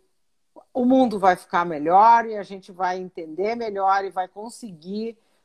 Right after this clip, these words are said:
mais harmonia, mais união, mais compaixão e mais assessoria no momento que a gente precisa.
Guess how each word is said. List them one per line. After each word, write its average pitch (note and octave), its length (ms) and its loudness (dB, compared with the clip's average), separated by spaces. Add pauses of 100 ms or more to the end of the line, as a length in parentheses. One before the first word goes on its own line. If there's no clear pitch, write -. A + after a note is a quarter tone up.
mais G#3 320 4
harmonia, G3+ 840 -4
mais G#3 400 -2
união, G3+ 680 -4
mais A#3 480 -4
compaixão A#3+ 1200 -4 (380)
e A#3+ 160 -6
mais A3 500 -4
assessoria B3 1080 -2
no A3+ 100 -8
momento G3 480 -6
que - 60 -6
a F#3 60 -2
gente E3+ 260 -12
precisa. D3 580 -10